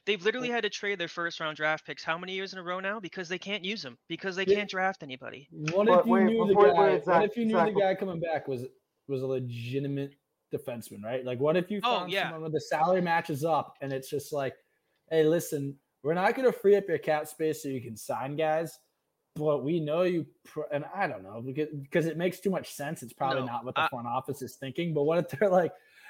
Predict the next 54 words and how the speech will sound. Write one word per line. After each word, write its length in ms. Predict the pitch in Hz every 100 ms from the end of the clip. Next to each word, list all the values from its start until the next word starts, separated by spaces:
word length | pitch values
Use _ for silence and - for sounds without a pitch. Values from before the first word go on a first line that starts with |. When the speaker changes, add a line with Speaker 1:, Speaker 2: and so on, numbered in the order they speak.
| -
Speaker 2:
"Hey, 180 | 220 202
listen, 400 | 214 214 185 156
we'll 180 | 202
give 260 | 208 196 226
you 340 | 208 190 165 - _ _ _ _
a," 480 | 170 160 151 139 135 _ _
again, 340 | 156 151 139 143
you're 80 | 170
not 160 | 175
gonna 140 | 175 160
ever 140 | 127
fucking 460 | - 139 120 110 104
get 220 | 120 113
this, 220 | 104 -
but 160 | - 117
"We'll 180 | 127 151
give 180 | 160 170
you 120 | 160
a 60 | 131
Victor 520 | 127 117 151 156 147
Hedman 380 | 147 143 143 127
type 420 | - 156 147 - -
of 280 | 135 127 131
defenseman 580 | 127 143 139 - 135
that's 200 | 131 120
on 140 | 135 131
a, 180 | 120 139
like, 260 | 147 127 120 _ _ _ _ _
reasonable 480 | - 151 185 185 175
contract." 640 | 170 165 160 - 147 147
I'm 100 | 147
sure 220 | 135 165 170
you 80 | 156
can 140 | 139
find 340 | - 127 135
some, 160 | - 131
I 60 | 135
don't 120 | 147
know 120 | 143
the 100 | 127
contracts 500 | - 131 120 123 110
in 60 | 120
the 100 | 120
N 80 | 120
H 160 | 113
L, 140 | 135 117
but 100 | 117
I'm 80 | 120
sure 180 | - 160
you 80 |
can 120 | 147 139
find 300 | 143 143 139
someone 300 | 139 143 135
that's 260 | 123 123